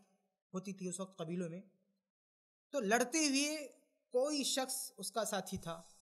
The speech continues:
تو اب یہ آدمی اگر مر گیا تو جو اس کی مدد کرنے والا تھا نا اس کی زندگی میں، وہ اس کے مرنے کے بعد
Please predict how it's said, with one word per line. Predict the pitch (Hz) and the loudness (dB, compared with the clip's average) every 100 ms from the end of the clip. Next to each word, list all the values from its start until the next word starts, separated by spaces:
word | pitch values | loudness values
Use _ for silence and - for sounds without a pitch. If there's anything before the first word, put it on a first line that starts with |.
| _ - | _ -8
تو | - | 0
اب | 240 302 | 4 6
یہ | 285 302 | 6 8
آدمی | 269 240 220 262 | 8 8 8 6
اگر | 240 233 | 6 6
مر | 180 208 170 | 6 6 4
گیا | 147 160 | 2 2
تو | - 180 | 2 0
جو | 151 294 | 6 8
اس | 311 | 10
کی | - 294 | 10 10
مدد | 240 311 330 | 12 10 10
کرنے | 269 226 | 6 8
والا | 202 175 | 8 6
تھا | 156 254 | 4 4
نا | |
اس | 370 - | 4 4
کی | 254 | 2
زندگی | 196 170 143 127 | 2 0 -2 -6
میں، | 131 131 _ _ _ _ | -8 -14 _ _ _ _
وہ | 165 196 330 381 349 277 | -10 2 8 10 10 6
اس | 262 | 4
کے | - 277 | 4 4
مرنے | 262 262 254 | 4 4 0
کے | 233 | 2
بعد | 240 | 2